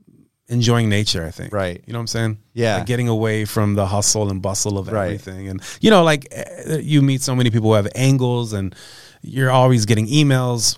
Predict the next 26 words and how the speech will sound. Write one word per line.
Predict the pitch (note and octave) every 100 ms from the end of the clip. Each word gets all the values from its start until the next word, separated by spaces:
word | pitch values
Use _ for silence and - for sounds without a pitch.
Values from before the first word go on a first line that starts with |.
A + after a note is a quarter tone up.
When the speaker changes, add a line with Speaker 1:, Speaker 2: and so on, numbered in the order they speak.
| -
Speaker 1:
with | G#2 -
people | B2 A#2+ A2+
servicing | - D#3+ D3+ C#3 C3+
you | C#3 C#3+
the | B2
new | C3 C3
record. | D3 C#3+ D3 C#3
Like, | C#3+
I | G2
just | F#2 F3
Speaker 2:
Right. |
Speaker 1:
wanna | E3+ B2 G#2+ -
get | -
away | - C#3 C#3
from | C3+ C3
that | A#2+ A#2 - _ _ _ -
and, | C3+ D3+ C3+
and | D3 C#3 D3+
Speaker 2:
<laughs> | D#3
Speaker 1:
just | D#3
enjoy | D3+ C#3 C3+ C3+
sunsets | C3 - B2 B2+ C3+ B2
with | B2+ -
my | A2+
dog | G#2+ G#2+ G#2 G2
and | G2 F#2+